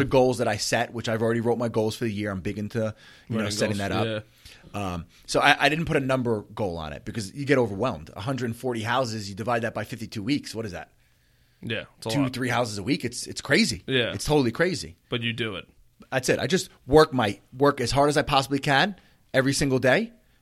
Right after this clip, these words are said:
Speaker 1: and it all comes to fruition.
Speaker 2: That's
Speaker 1: Wherever it lands, it lands.
Speaker 2: I like that.
Speaker 1: Mm-hmm.
Speaker 2: Good. I'm glad. I wa-, I was, I was like, "Oh man, I wonder if he's trying to hit, like, two hundred houses."
Speaker 1: Nah, you can't.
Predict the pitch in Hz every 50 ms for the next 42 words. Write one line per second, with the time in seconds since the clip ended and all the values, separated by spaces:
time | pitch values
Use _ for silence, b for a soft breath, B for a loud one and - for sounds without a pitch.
0 | _ _ _ 123 127 127 127 127 123 123 - 143 127 117 - 120 107 - 104 90
1 | 80 - - - - - - _ _ _ _ _ _ _ _ _ _ _ _ _
2 | _ _ _ _ _ _ _ _ _ _ _ _ _ _ _ _ _ _ _ -
3 | 143 - - 120 127 139 143 143 147 151 139 131 139 139 147 147 143 127 139 127
4 | 120 110 98 92 82 - - - - _ _ _ _ _ _ _ _ _ _ _
5 | _ _ _ _ _ _ _ _ 123 131 151 151 - 120 104 95 92 - _ _
6 | 127 123 143 190 190 - - _ - 139 131 104 101 110 - 117 117 120 131 127
7 | 107 127 131 127 127 131 - - 127 135 135 131 139 123 127 - - 139 143 139
8 | 135 135 127 120 113 123 120 107 113 117 113 110 110 117 120 117 120 - 123 110
9 | 104 - 123 107 117 - 101 76 110 117 - - 110 117 113 101 110 113 - 170
10 | 139 120 123 139 143 - - 147 -